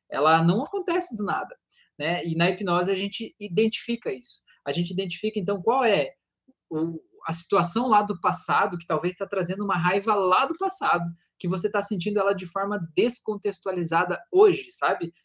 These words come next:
Tipo, hoje alguém te xingou no trânsito. Mas a raiva que você tá sentindo é de uma pessoa que te humilhou quando você era criança, adolescente, um ex-chefe que te humilhou, te maltratou, sei lá.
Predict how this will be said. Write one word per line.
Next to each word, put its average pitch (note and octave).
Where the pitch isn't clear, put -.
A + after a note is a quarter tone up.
Tipo, G3+
hoje A#3+
alguém A3+
te A3+
xingou G#3
no G3+
trânsito. E3
Mas G3+
a B3+
raiva E4
que E4+
você G3+
tá F3+
sentindo F3
é B3+
de C4
uma D#4
pessoa A#3
que A#3
te -
humilhou A#3
quando A3+
você G3+
era G#3+
criança, F#3
adolescente, E3+
um D#3
ex-chefe F#3
que E3+
te -
humilhou, D#3
te E3+
maltratou, C#3+
sei D3
lá. D3+